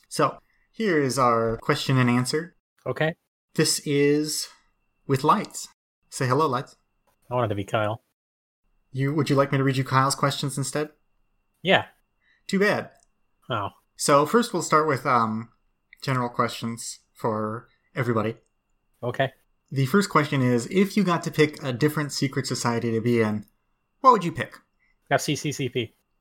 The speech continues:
Speaker 1: Really?
Speaker 2: Yeah.
Speaker 1: You got to do that once before. In fact, in the previous campaign that we played, which was maybe two years ago.
Speaker 2: Yeah, I didn't proselytize nearly enough.
Speaker 1: No?
Speaker 2: No.
Speaker 1: I feel like you did a pretty good job. You made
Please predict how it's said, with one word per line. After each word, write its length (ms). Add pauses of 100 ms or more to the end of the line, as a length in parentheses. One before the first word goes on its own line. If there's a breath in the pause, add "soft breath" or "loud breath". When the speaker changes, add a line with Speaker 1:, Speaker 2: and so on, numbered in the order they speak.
Speaker 1:
Really? 280 (520)
Speaker 2:
Yeah. 220 (640)
Speaker 1:
You 80
got 200
to 80
do 120
that 200
once 220
before. 540
In 100
fact, 340
in 140
the 80
previous 400
campaign 320
that 100
we 80
played, 340
which 200
was 320
maybe 240
two 240
years 200
ago. 360 (500)
Speaker 2:
Yeah, 160
I 40
didn't 180
proselytize 680
nearly 260
enough. 320 (340)
Speaker 1:
No? 360 (460)
Speaker 2:
No. 200
Speaker 1:
I 60 (880)
feel 180
like 160
you 80
did 120
a 60
pretty 180
good 140
job. 240
You 60
made 260